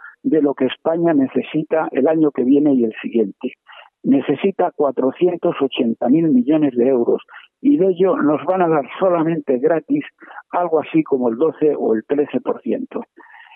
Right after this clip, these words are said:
Eh, el dinero restante lo tiene que sacar del Banco Central Europeo, pero claro, el Banco Central Europeo ya tiene más de trescientos mil millones de euros en bonos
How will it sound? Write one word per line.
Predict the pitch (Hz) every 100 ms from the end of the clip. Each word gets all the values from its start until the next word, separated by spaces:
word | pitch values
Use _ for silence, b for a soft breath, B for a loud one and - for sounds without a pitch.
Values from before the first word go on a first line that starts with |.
| B _ -
Eh, | 135 135 135 131 -
el | - 139
dinero | 135 160 190 185
restante | 180 156 196 180 - 160 160
lo | 135 135 127
tiene | 151 156 156
que | 147
sacar | - 143 143 143
del | 135 123
Banco | 135 139 139
Central | 120 - 117
Europeo, | 120 135 - 196 147 -
pero | - -
claro, | 151 147 -
el | -
Banco | 175 170 156
Central | 165 151 156
Europeo | 151 139 - 139 143 B B _
ya | - 330 165
tiene | 156 165 156 294 -
más | 135 147 185 - -
de | - 143
trescientos | - 127 - - - - -
mil | 285 320
millones | 127 123 123 113
de | -
euros | 135 139 147 139 B B _
en | - 123
bonos | 120 160 160